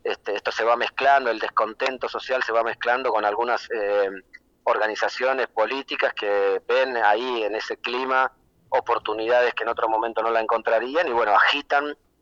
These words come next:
de una manera que, este, digamos, eh, eh, digamos, sobrepasa, eh, las posibilidades que tenemos como docentes de, de poder articular la movilización. O sea, se estaba yendo para un corte que en realidad no queríamos.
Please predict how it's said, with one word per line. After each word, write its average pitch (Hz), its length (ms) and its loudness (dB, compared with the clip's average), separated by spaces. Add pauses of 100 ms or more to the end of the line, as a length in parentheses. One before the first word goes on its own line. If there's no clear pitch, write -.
(200)
de 113 80 -4
una 120 140 0
manera 120 460 2
que, 120 400 0
este, 98 760 0 (300)
digamos, 101 400 -2
eh, 90 400 -2 (800)
eh, 95 240 -6
digamos, 107 440 -2
sobrepasa, 113 1040 4
eh, 104 160 -2
las 98 180 0 (160)
posibilidades 113 540 0
que 110 100 -4
tenemos 110 440 -2
como 101 580 0
docentes 131 800 0 (320)
de, 98 800 0 (320)
de 104 80 -4
poder 120 240 2
articular 113 520 2
la 104 120 6
movilización. 101 680 0
O 95 80 -2
sea, 117 120 -2
se 104 80 -6
estaba 127 220 4
yendo 135 280 -2
para 120 180 4
un 123 100 -4
corte - 340 2
que - 100 -6
en 107 60 -6
realidad 107 240 0
no 123 120 0
queríamos. 147 580 2